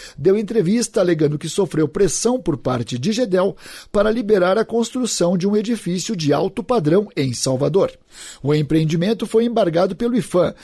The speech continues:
Instituto do Patrimônio Histórico e Artístico Nacional,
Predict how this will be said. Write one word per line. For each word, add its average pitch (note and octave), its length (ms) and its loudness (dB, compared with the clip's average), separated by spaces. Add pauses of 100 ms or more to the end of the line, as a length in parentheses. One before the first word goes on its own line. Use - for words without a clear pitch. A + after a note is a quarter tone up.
(180)
Instituto G3 600 -2
do G3 120 0
Patrimônio F#3 520 -2
Histórico F3+ 540 0
e A#3 60 0
Artístico E3+ 640 -2
Nacional, C3+ 600 -2